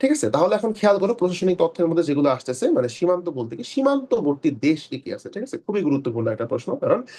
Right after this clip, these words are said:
এগুলো আগেও আমাদের হচ্ছে গিয়ে মেডিকেল, তারপর হচ্ছে গিয়ে তোমার, আহ, ডেন্টালে আসা কোশ্চেন, ঠিক আছে? আচ্ছা, তাহলে খেয়াল করো যে সীমান্তবর্তী দেশ, সীমান্তবর্তী দেশের মধ্যে কোনটা কোনটা আছে? শুধুমাত্র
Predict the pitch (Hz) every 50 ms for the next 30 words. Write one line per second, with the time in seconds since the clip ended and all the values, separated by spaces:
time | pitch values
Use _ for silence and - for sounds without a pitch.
0 | - - - - 139 120 123 151 214 240 185 127 117 131 190 220 175 131 113 117
1 | 123 117 117 - 127 151 127 127 123 123 117 117 120 120 113 117 110 - - 110
2 | 113 - 120 113 113 117 117 120 120 117 123 - - 113 113 117 131 123 120 123
3 | 120 120 117 117 117 120 104 - 120 117 - 110 104 139 180 214 214 - - -
4 | - - - - - - 143 127 - 123 143 151 170 170 - 202 220 240 233 -
5 | 151 175 196 196 190 - - 247 254 269 269 262 277 262 202 196 190 - 165 143
6 | - - 120 104 92 - - - 175 208 220 233 - 233 220 220 - 202 151 151
7 | 156 - 180 180 180 175 180 175 175 170 180 185 175 180 175 180 170 151 - -
8 | - 277 - - - - - _ - - - 139 139 135 135 139 214